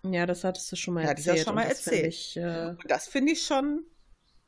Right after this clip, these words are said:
Speaker 2: unangenehm.
Speaker 1: Ich weiß nicht, wer sowas macht. Also, ah. <laughs>
Speaker 2: Ich meine, bei sowas geht's ja auch um, das wollen die ja, ne? Dass man so reagiert.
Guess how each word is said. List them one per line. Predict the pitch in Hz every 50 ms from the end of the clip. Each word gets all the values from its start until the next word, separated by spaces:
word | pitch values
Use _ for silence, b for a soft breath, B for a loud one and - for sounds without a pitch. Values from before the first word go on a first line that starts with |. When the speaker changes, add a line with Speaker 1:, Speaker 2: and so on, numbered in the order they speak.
| _ _ _ _ _ _ _ _ _ _ _ _ _ - _ _ _ _ _ _ _ _ -
Speaker 2:
unangenehm. | 208 220 208 180 156 147 139 - 147 139 127 117 117 135 143 147 - _ _ _ _ _ _ _ _ _ _ _ _ _ _ _ _ _ _ _ _
Speaker 1:
Ich | - 220 - -
weiß | 262 - 339 330
nicht, | - - - - -
wer | 330 330
sowas | 330 294 262 269 294 - -
macht. | 294 294 339 370 453 - - - - - - - - - - - _ _ _ _ _ - - - - - _ _ - - - - _ _ - - - - - _ - - _ _ _ -
Also, | 240 233 247 262 247 - - - - _ _ _ _ _ _ _ _ _ _ _ _ _ _ _ _ _ _ _ _ _ _ -
ah. | 262 254 262 285 311 330 269 208 180 165 - - - - _ _
<laughs> | 320 302 - - 370 370 - - - 403 - - - - - - - - b b b b b -
Speaker 2:
Ich | -
meine, | 196 196
bei | 190 180
sowas | 175 180 180 202 - -
geht's | - 190 180 - -
ja | 123
auch | 135 - -
um, | - 175 180 156 170
das | - 175 170 -
wollen | 170 165 165 170 165
die | 143 135
ja, | 123 120 123 123
ne? | 135 156 185 202 202
Dass | 175 175 - -
man | 160 151
so | 151 156
reagiert. | 143 - 143 135 139 139 135 131 131 131 - -